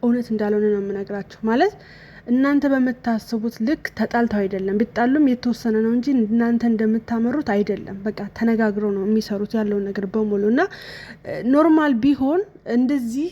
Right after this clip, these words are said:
ስቀው እንደዚህ ተቃቅፈው ባልተነሱ ነበር። አያቸው አይደለ? እንግዲህ ቪዲዮውን ማታ ላይ እለቅላችኋለሁ፣ ማታ ላይ። አሁን ግን እንደምታዩት በርከት ያለ ፎቶ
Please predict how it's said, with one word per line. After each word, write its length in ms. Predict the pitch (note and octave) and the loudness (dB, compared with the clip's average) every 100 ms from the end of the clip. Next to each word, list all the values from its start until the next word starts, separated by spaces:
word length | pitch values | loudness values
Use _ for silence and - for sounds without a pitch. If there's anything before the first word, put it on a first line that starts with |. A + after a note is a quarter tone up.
| - - - | -10 -20 -16
ስቀው 380 | - - C#3+ F3 | -10 -8 -6 -2
እንደዚህ 420 | A3 G#3+ A3 C4 D4 | 0 2 2 0 -2
ተቃቅፈው 520 | G#3 G#3 - - D4 | -4 -4 -8 -4 -2
ባልተነሱ 520 | A3 A3 A3+ G#3 - A#3 | 0 0 0 -2 -2 0
ነበር። 380 | A3+ G#3+ A3+ G#3 G#3 | 0 -2 -2 -2 -2
አያቸው 420 | A3+ A#3 A3 A3 A3 | 0 0 0 -2 -2
አይደለ? 260 | G#3+ A#3 F4 - - - - - A#3 | -2 -2 -4 -8 -20 -20 -20 -8 -2
እንግዲህ 320 | A#3 B3+ F4+ C#4+ | 0 2 2 2
ቪዲዮውን 400 | A#3 A3 A#3+ C4+ | 2 0 0 0
ማታ 240 | A3+ A3 A3+ | 0 -2 -4
ላይ 120 | G#3+ E3+ | -4 -4
እለቅላችኋለሁ፣ 920 | G3+ F#3+ G3 F#3 F#3 - F#3+ F#3+ C#4+ - - - - - - - - - | -4 -4 -6 -6 -6 -6 -4 -2 -2 -6 -20 -20 -20 -20 -20 -20 -20 -8
ማታ 280 | G#3+ G3 G3 F3+ | -6 -4 -2 -2
ላይ። 140 | A3+ - | -2 -4
አሁን 220 | F#3+ G#3 G#3 | -2 0 0
ግን 200 | B3+ D#4 C4+ - G#3 G3 F#3 F#3 | -2 -4 -8 -8 -4 -2 -2 -2
እንደምታዩት 800 | F#3 G3 G3+ G3+ - G3+ A#3+ D#4+ - - - - - - - - - - | -2 -2 -2 -2 -4 -2 -2 -2 -10 -20 -20 -20 -20 -20 -20 -20 -18 -10
በርከት 440 | G#3 G3 B3 - | -10 -6 -6 -2
ያለ 180 | G#3+ G3+ G3 | -2 0 -2
ፎቶ 280 | - G3 | -4 -4